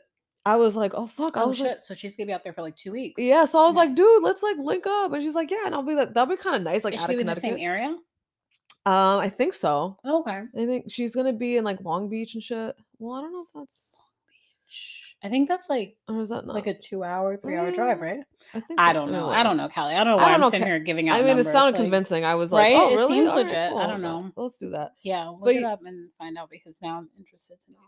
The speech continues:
Speaker 1: Yeah, but no, I'm excited for that 'cause I'm like, "All right, got a little home coming with me." Like, I mean,
Speaker 2: Yeah.
Speaker 1: Anna, if, I mean, I told her, I was like, "If possible, we can meet, meet up." But I'm supposed to do, like, a haunted hayride, which I'm mad scared.
Speaker 2: Ooh,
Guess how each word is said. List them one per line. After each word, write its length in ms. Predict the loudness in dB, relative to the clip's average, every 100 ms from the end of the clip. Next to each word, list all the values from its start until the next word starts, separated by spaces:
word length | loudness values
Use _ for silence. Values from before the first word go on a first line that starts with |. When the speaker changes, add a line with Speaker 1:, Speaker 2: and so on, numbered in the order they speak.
| _
Speaker 1:
Yeah, 360 | 2 6 6 6
but 180 | 2 4
no, 280 | 6 6 4
I'm 160 | 0 0
excited 320 | 0 -2 -2
for 80 | -2
that 200 | 0 0
'cause 100 | -2
I'm 80 | -6
like, 120 | -2
"All 80 | 0
right, 260 | 0 0
got 120 | 0 0
a 40 |
little 220 | 0 -4
home 440 | -4 -4 -4 -6 -10
coming 240 | -8 -4 -2
with 200 | -2 -2
me." 160 | -4 0
Like, 180 | 0
I 160 | 0 -2
mean, 140 | -2
Speaker 2:
Yeah. 80 | -2
Speaker 1:
Anna, 300 | -2 -2 -2
if, 60 | -4 -4
I 80 | -2
mean, 160 | 0
I 140 | 0 0
told 140 | 2
her, 20 |
I 40 | 0
was 80 | 0
like, 80 |
"If 140 | -6 -6
possible, 460 | -4 -4 -6 -12
we 80 | -12
can 140 | -14 -18
meet, 140 | -18 -12
meet 120 | -10
up." 180 | -10 -4
But 160 | -2 -2 -4 _ _ _
I'm 120 | -6 -4
supposed 180 | -4
to 60 | -2
do, 100 | 0
like, 140 | 0 0
a 60 |
haunted 320 | -2 -4 -6
hayride, 640 | -6 -2 0 0 -2 -4 -10 _ _ _ _ _ _ _ -14
which 160 | -8
I'm 80 | -6
mad 240 | -4 -4 -6
scared. 360 | -6 -4 -2
Speaker 2:
Ooh, 160 | -4